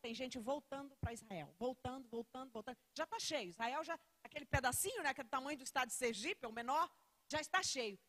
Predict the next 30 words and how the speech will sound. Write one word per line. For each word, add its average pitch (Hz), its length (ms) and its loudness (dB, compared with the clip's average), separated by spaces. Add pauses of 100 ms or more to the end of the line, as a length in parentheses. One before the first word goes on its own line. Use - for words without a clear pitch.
(120)
Mas 254 320 0
isso 320 400 2
é 277 120 4
pra 277 180 0
mostrar 240 800 6 (260)
a 254 140 8
todos, 233 580 10
porque - 240 10
aquele 285 440 4
a 294 60 6
quem 285 220 -2
Deus 285 180 4
chama, 180 460 2 (180)
aquele 269 400 4
a 262 60 2
quem 247 240 -2
Deus 226 240 2
escolhe, 220 640 4 (340)
pode 302 480 12
ainda 277 500 8
ir 294 220 6
longe, 240 480 6 (180)
mas 220 220 6
vai 233 200 8
voltar 233 640 10
pela 247 240 12
poderosa 208 580 12
mão 208 180 12
de 247 140 12
Deus. - 560 6